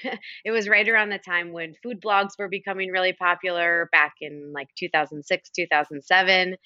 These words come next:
And so while I was kind of half-heartedly pursuing theater and, you know, working three jobs to pay my rent, I started filming a cooking show out of my apartment and putting my videos up on YouTube, basically teaching myself how to cook and bake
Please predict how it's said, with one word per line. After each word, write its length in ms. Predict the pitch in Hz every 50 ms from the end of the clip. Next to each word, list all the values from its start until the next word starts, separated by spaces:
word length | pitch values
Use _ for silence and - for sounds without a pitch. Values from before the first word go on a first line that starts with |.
| - - - - _ _ _ _ _ _ _
And 220 | 185 190 190 -
so 140 | - 220 208
while 180 | 196 208 202 220
I 140 | 254 269
was 240 | 277 269 254 240 -
kind 260 | - - 220 208 202
of 160 | 190 180 165 - -
half-heartedly 720 | - 185 185 190 - 196 190 185 180 185 175 170 175 165 170 -
pursuing 420 | 180 170 - - 175 165 160 156 - -
theater 680 | 214 214 208 185 190 185 185 180 175 170 165 165 165 -
and, 340 | 151 160 156 156 151 151 -
you 80 | 151 147
know, 120 | 147 147
working 500 | 135 170 175 170 170 180 170 160 156 151 - -
three 220 | - 170 160 151
jobs 460 | 139 180 175 170 170 170 165 160 - -
to 120 | - 165
pay 160 | - 156 147
my 140 | 147 147 147
rent, 400 | 156 185 185 175 175 175 - - _ _ _ _ _ _ _ _ _ _ _ -
I 60 | 175
started 380 | 165 - 202 185 180 180 170 - _
filming 280 | 196 180 170 170 165 165
a 60 | 156
cooking 340 | - 226 220 214 214 190 175
show 180 | - - 185
out 260 | 170 165 160 156 151
of 60 | 160 -
my 80 | 165 156
apartment 640 | 151 147 - - 185 175 - - 165 156 156 - - _ _ _
and 160 | 165 160 147
putting 220 | - 175 170 165 165
my 100 | 160 151
videos 400 | 156 170 165 165 160 156 147 165
up 80 | 151 -
on 100 | 160 151
YouTube, 540 | 151 165 175 175 - - 156 143 147 147 143 - _ _ _ _ _ _ _ _ _ _ _ _ _ -
basically 720 | 190 196 196 202 269 262 262 254 254 240 226 220 214 208 -
teaching 320 | - 190 180 - 196 196
myself 360 | 180 170 160 - 170 160 156 -
how 120 | - 165 156
to 80 | 156
cook 260 | - - 170 160 -
and 160 | 165 151 156 147
bake 300 | 160 156 151 143 -